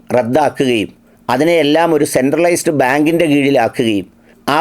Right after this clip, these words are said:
പർപ്പസ് എന്താണെന്ന് ബോധ്യപ്പെടത്തക്ക രീതിയിലേക്ക് ക്രമീകരിക്കുകയും ഒക്കെ ഒക്കെ ചെയ്തിട്ടുള്ളത്. അതിനു മുമ്പ്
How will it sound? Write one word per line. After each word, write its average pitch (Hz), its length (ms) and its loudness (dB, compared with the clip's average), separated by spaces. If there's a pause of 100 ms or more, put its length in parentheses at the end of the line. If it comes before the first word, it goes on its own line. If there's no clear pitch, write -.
(140)
പർപ്പസ് 139 500 0
എന്താണെന്ന് 147 640 2
ബോധ്യപ്പെടത്തക്ക 139 680 0 (120)
രീതിയിലേക്ക് 127 540 0 (100)
ക്രമീകരിക്കുകയും 127 880 0 (300)
ഒക്കെ - 300 -4
ഒക്കെ 131 240 -6
ചെയ്തിട്ടുള്ളത്. 104 540 -2 (540)
അതിനു 143 320 2
മുമ്പ് 135 280 2